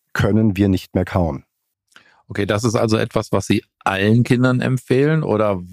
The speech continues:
Speaker 2: w-, also da, da, wenn ich Sie richtig verstanden habe, da wollen Sie ja gar nicht drauf warten, dass sich das entwickelt, sondern das wollen Sie ganz frühzeitig und eigentlich für jeden, oder?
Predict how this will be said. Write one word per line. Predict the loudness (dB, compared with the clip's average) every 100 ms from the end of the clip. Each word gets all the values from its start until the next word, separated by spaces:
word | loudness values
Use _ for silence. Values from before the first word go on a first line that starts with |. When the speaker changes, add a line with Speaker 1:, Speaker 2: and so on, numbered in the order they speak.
| -16
Speaker 2:
w-, | -14 -14 -14 -20 -10
also | -4 -2
da, | 0 -2
da, | -4 -4
wenn | -2 -2
ich | -2
Sie | -2
richtig | -2 -4
verstanden | -6 -2 0 0
habe, | 0 -2 -4 -20 -6
da | -2
wollen | 0 2
Sie | 2
ja | 2
gar | 0 0
nicht | -2 -2
drauf | -4 0
warten, | 0 0 -2 -4
dass | -4 -4
sich | -6
das | -6 -6
entwickelt, | -4 -4 -4 -4
sondern | -2 -2 -2
das | -4 -4
wollen | -2 -2 0
Sie | -2 -2
ganz | -2 -4 -4
frühzeitig | -2 -2 0 -4 -4 -8
und | -4
eigentlich | -4 -4
für | -4
jeden, | -4 -2 -2 -4 -4
oder? | -2 -4